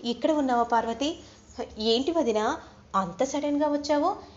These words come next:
"ఏం లేదు, సరుకుల పట్టిపై నీ సరుకులు చెప్తాను, త్వరగా రాయి" అని అంటూ ఉంటే, "ఓస్ ఇంతేనా, రాసి పెడతానులే, ఇలా ఇవ్వు వదినా" అని అంటూ రాయబోతూ ఉంటుంది. ఇక చారు మాత్రం ఆగమేఘాల మీద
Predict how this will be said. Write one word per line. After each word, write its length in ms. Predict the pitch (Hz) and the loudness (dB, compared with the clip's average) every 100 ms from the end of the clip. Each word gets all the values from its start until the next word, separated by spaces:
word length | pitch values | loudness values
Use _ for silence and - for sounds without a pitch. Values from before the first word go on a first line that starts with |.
| - - 214 | -20 -12 -4
"ఏం 260 | 226 254 277 | 0 2 2
లేదు, 340 | 247 226 220 | 2 2 -2
సరుకుల 400 | - 247 214 269 | -4 0 0 0
పట్టిపై 540 | 269 226 233 220 285 320 - | -2 -2 -4 0 0 0 -4
నీ 120 | 247 | -4
సరుకులు 340 | 262 247 220 320 | 0 -2 0 -2
చెప్తాను, 420 | 302 196 240 269 | -2 -2 -2 -2
త్వరగా 420 | - 247 214 349 | 0 2 2 2
రాయి" 360 | 330 254 254 - - - | 0 0 -2 -6 -16 -4
అని 240 | 226 220 240 220 | -2 -2 -4 -4
అంటూ 260 | 233 233 | -4 -2
ఉంటే, 440 | 269 240 240 226 - | 0 2 2 0 2
"ఓస్ 320 | 202 277 - 254 220 | 6 6 4 -4 -2
ఇంతేనా, 520 | 208 294 339 339 277 - 240 | 0 0 0 -2 -4 -8 0
రాసి 280 | 269 359 | 0 2
పెడతానులే, 600 | 403 294 254 226 233 233 - - - 349 | 0 0 0 4 4 4 -4 -16 -2 2
ఇలా 160 | 359 | 2
ఇవ్వు 300 | 311 254 262 | 2 -2 -2
వదినా" 320 | 311 277 269 262 - - 226 | -2 2 2 0 -4 -4 -4
అని 260 | 208 233 | -2 -4
అంటూ 360 | 233 226 233 262 262 - | -4 -2 -2 -2 -6 -6
రాయబోతూ 600 | 220 214 233 233 226 233 233 | -2 -2 -2 -2 -2 -2 -2
ఉంటుంది. 420 | 226 233 220 233 226 247 | -2 -2 0 0 0 -4
ఇక 140 | 240 240 | -4 -4
చారు 220 | 220 214 233 | -4 -4 -4
మాత్రం 420 | 226 220 233 233 - - | -4 -2 -2 -2 -8 -4
ఆగమేఘాల 580 | 269 320 320 247 247 262 | -2 0 0 2 0 0
మీద 160 | 247 | -2